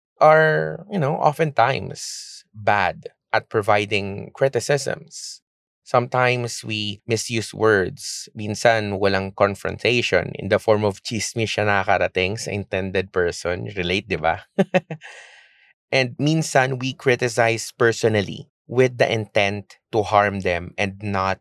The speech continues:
really realign them. Minsan, yung feedback na nakukuha natin, vague. And tayo pa yung manghula kung saan tayo kulang. Wow! <laughs> You know, ideally, we would want to receive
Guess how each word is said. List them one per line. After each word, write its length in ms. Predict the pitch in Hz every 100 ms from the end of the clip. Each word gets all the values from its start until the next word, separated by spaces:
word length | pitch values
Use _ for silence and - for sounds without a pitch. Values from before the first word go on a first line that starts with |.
| 98
really 400 | 95 95 90 92
realign 640 | 107 - 90 87 87 80
them. 160 | - - _ _ _ _
Minsan, 400 | - 135 143 165
yung 80 | 143
feedback 400 | 123 120 113 110
na 160 | - 110
nakukuha 480 | 110 110 110 107 104
natin, 400 | 98 95 110 90
vague. 560 | 95 101 90 - - _ _
And 560 | 92 90 87 87 87 - -
tayo 240 | 98 101
pa 160 | 107 117
yung 160 | 113 113
manghula 480 | 107 107 101 113
kung 80 | 113
saan 240 | 95 95 90
tayo 240 | 90 92
kulang. 560 | 92 85 82 85 - -
Wow! 320 | 196 226 175 - - -
<laughs> 360 | 180 - - _ _ -
You 120 | 170
know, 160 | 165
ideally, 1000 | 156 143 120 135 147 156 131 117 113 113 - _ -
we 180 | 143
would 240 | 160 170 143
want 300 | 131 131 131
to 80 | 123
receive 580 | 120 - 110 104 101